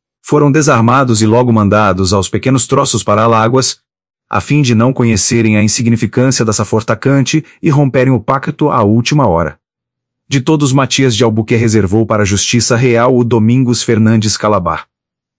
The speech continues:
No dia vinte e dois, estrangula Tusk, jugulo defectionem expiavit, et dissectus artus infidetatis ac miserie sua testes ad spectaculum reliqui. Desde muito anunciava-se a chegada de nova e mais forte frota espanhola com socorros.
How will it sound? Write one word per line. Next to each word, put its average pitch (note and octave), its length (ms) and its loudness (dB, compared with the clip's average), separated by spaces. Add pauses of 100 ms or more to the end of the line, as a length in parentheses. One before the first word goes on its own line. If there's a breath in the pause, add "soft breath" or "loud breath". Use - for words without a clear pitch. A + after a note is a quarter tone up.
(180)
No F2+ 140 -2
dia G2+ 180 0
vinte G#2+ 280 0
e B2 40 0
dois, B2 420 -2 (280)
estrangula D3+ 420 0
Tusk, D#3 420 -2 (280)
jugulo G#2+ 420 0
defectionem A2+ 760 0
expiavit, A#2 720 -2 (340)
et F3 200 -2
dissectus D3+ 580 0
artus C3+ 360 0
infidetatis A2 760 0
ac A2+ 220 0
miserie B2 480 2
sua B2+ 180 2
testes A2 600 -2
ad C3 120 0
spectaculum C#3 840 -2
reliqui. F#2+ 640 -2 (560)
Desde D#3 320 0
muito D3+ 240 0
anunciava-se A#2+ 680 0
a A#2 40 2
chegada B2+ 420 0
de A#2 120 0
nova G#2 380 2
e A2 40 2
mais A#2+ 240 0
forte A2+ 340 -2
frota D#3+ 300 -2
espanhola A2 480 0
com D#3+ 160 -2
socorros. F2+ 760 -2